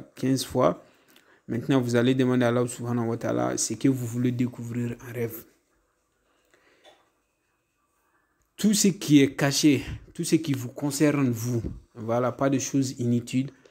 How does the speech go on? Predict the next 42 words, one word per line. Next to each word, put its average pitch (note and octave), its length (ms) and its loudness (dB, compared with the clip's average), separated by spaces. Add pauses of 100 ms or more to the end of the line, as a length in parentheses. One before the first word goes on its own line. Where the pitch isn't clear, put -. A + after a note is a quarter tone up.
(220)
Tout E3+ 120 -10
ce D#3+ 140 2
qui D#3 180 -2
vous A#2 160 -4
concerne C3+ 400 2
vous, A#2+ 160 -2
Inch'Allah, A#2+ 420 0
Dieu A#2+ 240 0
va A#2+ 140 0
vous A2+ 180 -4
le A2+ 80 0
montrer. A2+ 460 -4 (420)
Vous B2+ 120 -2
n'allez B2 260 4
pas B2 160 2
répéter C#3 500 4
ça C3 220 0
pendant C3 320 0 (100)
une C#3 160 6
semaine A#2+ 560 0
sans C3+ 240 -2
que C3 80 -4
Dieu B2 240 -2
vous A#2 140 -6
montre. A#2 400 -4 (400)
C'est B2+ 200 -4
pas E3 120 8
obligé D#3+ 360 6
de D3 100 4
le C3 140 2
faire, C#3+ 260 0
euh, B2 200 0
vendredi B2 520 -4
soir. C3 400 -2
À B2 80 -8
n'importe C#3+ 400 2
quel D3+ 180 4
jour, C3 300 0
on A#2+ 80 -2
peut B2+ 140 -2
le B2+ 100 0
faire. A#2+ 260 -6